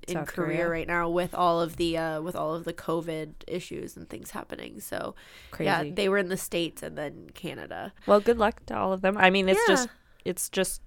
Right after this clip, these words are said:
Speaker 2: practice, but are the Paralympics this year as well?
Speaker 1: The, it is. So this is kind of why this is happening, is because we were supposed to have the Paralympic Cup hosted at the L C L C in November like we did in twenty sixteen,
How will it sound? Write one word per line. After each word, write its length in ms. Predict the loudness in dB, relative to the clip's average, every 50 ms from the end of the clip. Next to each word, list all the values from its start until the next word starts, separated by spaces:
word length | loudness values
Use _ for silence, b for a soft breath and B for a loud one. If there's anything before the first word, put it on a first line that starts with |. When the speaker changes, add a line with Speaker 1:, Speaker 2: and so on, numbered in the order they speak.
| -6
Speaker 2:
practice, 640 | 2 4 6 6 6 4 0 -4 -4 -4 -4 -4 -2
but 180 | 0 2 6 6
are 80 | 6
the 140 | 6 6 4 2
Paralympics 720 | 2 0 0 2 2 2 0 0 -2 -4 -6 -6 -2 0
this 220 | 0 0 0 0
year 160 | 0 0 2
as 160 | 0 4 6
well? 240 | 8 10 10 10 8
Speaker 1:
The, 140 | 6 4 2 2 4
it 160 | 6 8 10 10
is. 180 | 8 8 6 2
So 320 | 0 4 6 8 8 8 6
this 360 | 2 2 2 4 4 4 4
is 80 | 2 0
kind 240 | 2 2 4 4 4
of 160 | 2 0 0
why 580 | 4 6 8 8 8 8 8 6 4 2 0 b b b 2
this 180 | 2 4 4
is 120 | 2 -2 -2
happening, 680 | 4 8 8 8 8 8 4 0 -2 -2 -4 -6 -4 -2
is 180 | -2 -2 0
because 480 | 0 0 0 2 4 4 4 4 2 2
we 160 | 2 4 6
were 100 | 6 6
supposed 420 | 4 0 0 4 4 4 4 4 2
to 60 | -2 2
have 320 | 4 6 6 6 4 2
the 100 | -2 -2
Paralympic 840 | -2 -4 -2 0 2 2 4 4 4 2 2 0 0 -2 -4 -4 -6
Cup 600 | -10 -8 0 4 4 6 6 4 2 -2 -6 -10 -10 -10 -10 -10 -8 -2
hosted 340 | 0 2 2 2 2 0 0
at 100 | 0 0
the 120 | 0 0
L 140 | 2 2 2
C 140 | 0 0 0
L 100 | 0 -2
C 160 | -2 -4 -4
in 60 | -4 -4
November 420 | -4 -2 0 0 0 0 0 0
like 180 | 0 0 -2 -2
we 60 | -2
did 140 | -2 -2 -4
in 60 | -4
twenty 200 | -6 -6 -6 -6 -6
sixteen, 800 | -4 0 0 0 0 0 -4 -8 -8 -8 -8 -10 -10 -12 -14